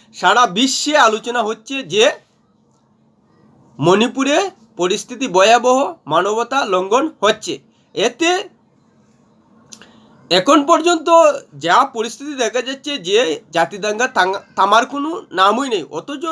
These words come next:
দুই হাজার তেইশ সালের মে মাসে সেই জাতিদাঙ্গা শুরু হয়েছিল, এবার দুই হাজার চব্বিশ সালের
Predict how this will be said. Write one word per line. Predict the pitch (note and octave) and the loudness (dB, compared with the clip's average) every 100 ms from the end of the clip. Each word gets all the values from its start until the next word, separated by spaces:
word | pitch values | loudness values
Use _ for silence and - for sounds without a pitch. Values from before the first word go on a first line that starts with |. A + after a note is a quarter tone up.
| D#4 - | -4 -4
দুই | D#3+ F#3 | -4 -2
হাজার | G#3 B3+ C#4+ - _ _ _ | 0 4 2 2 _ _ _
তেইশ | - C4 - | -4 -4 -4
সালের | C#4 C#4 A3+ | -2 -2 2
মে | G#3 | 2
মাসে | B3+ C4+ C#4 D4+ F#4 - _ _ _ _ _ | 2 0 -4 -6 -8 -12 _ _ _ _ _
সেই | F#3+ B3+ | 0 0
জাতিদাঙ্গা | A#3+ G#3 G#3 A#3 A#3+ C#4 | 2 0 0 -4 -2 -2
শুরু | C4 A3+ G#3+ | -2 -4 -2
হয়েছিল, | A#3 C4 C4+ C#4 - _ - | -2 -2 -2 -2 -2 _ -8
এবার | D#3 G3 C4 A3 | -2 0 0 0
দুই | G3+ | -4
হাজার | G#3 C4 | -4 -6
চব্বিশ | C4 G3+ F#3+ G#3+ C4+ | -6 -6 -4 -4 -2
সালের | C#4 C#4 | 0 2